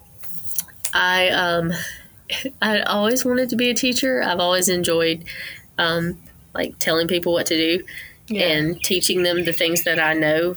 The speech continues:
Speaker 1: like being the know-it-all.
Speaker 2: Yeah.
Speaker 1: Um, <laughs> and so I think that was just kind of a natural
Speaker 2: Did you always
Speaker 1: position
Speaker 2: wanna
Speaker 1: for
Speaker 2: teach high school, though?
Speaker 1: Um, no, I wanted to do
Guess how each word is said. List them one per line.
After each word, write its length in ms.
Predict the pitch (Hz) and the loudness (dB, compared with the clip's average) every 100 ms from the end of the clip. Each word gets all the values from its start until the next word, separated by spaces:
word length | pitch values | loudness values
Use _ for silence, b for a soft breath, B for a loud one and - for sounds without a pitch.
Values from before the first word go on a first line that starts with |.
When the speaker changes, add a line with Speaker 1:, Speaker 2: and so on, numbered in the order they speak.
| - | -2
Speaker 1:
like 320 | 165 151 - B B - - | -2 -2 -8 B B -14 -2
being 280 | 165 180 190 | 0 2 2
the 60 | |
know-it-all. 640 | 180 170 170 185 190 208 - B B B | 2 4 4 2 2 0 -4 B B B
Speaker 2:
Yeah. 320 | 170 151 143 | -2 -2 0
Speaker 1:
Um, 380 | 185 165 156 185 - | 0 2 0 0 0
<laughs> 180 | - - | 0 0
and 240 | 196 202 196 | 0 2 2
so 220 | 196 175 | 2 2
I 80 | 170 | 2
think 240 | 170 190 | 0 0
that 100 | 170 | 0
was 140 | 175 | 2
just 180 | 175 170 | 0 0
kind 140 | 180 165 | 0 0
of 220 | 160 170 | -2 -2
a 80 | - | -2
natural 720 | 165 156 156 156 165 165 170 202 - - _ _ - - | 0 2 0 0 0 0 -2 -6 -16 -20 _ _ -14 -2
Speaker 2:
Did 120 | 175 | 0
you 100 | 233 | 2
always 200 | 208 202 | 2 2
Speaker 1:
position 40 | 185 | 2
Speaker 2:
wanna 140 | 202 | 2
Speaker 1:
for 200 | 175 165 | 2 0
Speaker 2:
teach 160 | 214 - | -2 0
high 160 | 254 | -2
school, 320 | 262 - 294 294 | -2 -4 -2 0
though? 240 | 302 294 - - - - - - - | 2 0 -6 -14 -20 -20 -20 -20 -4
Speaker 1:
Um, 240 | 233 233 226 B B B B - - - | 0 2 2 B B B B -4 -14 -6
no, 440 | 233 277 294 294 294 | 0 2 2 2 2
I 140 | 233 | 2
wanted 320 | 240 320 294 | 2 2 2
to 140 | 208 185 | 0 0
do 420 | 180 165 160 | 2 2 2